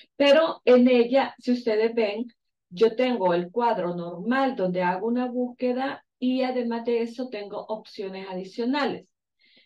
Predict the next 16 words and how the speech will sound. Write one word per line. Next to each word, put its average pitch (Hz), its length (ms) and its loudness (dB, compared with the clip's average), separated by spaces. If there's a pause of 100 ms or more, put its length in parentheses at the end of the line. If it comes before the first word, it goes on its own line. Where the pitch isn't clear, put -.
(140)
Tengo 208 560 -4
dentro 185 380 -6
de 208 120 -6
la 233 220 -2
hoja 254 540 -6
o 190 200 -4
dentro 185 380 -8
del 226 180 -4
libro, 247 480 -4
buscar 185 460 -12
por 190 240 -10
fila 269 500 -2
o 190 100 -6
buscar - 360 -14
por 180 180 -10
columna, 254 640 -2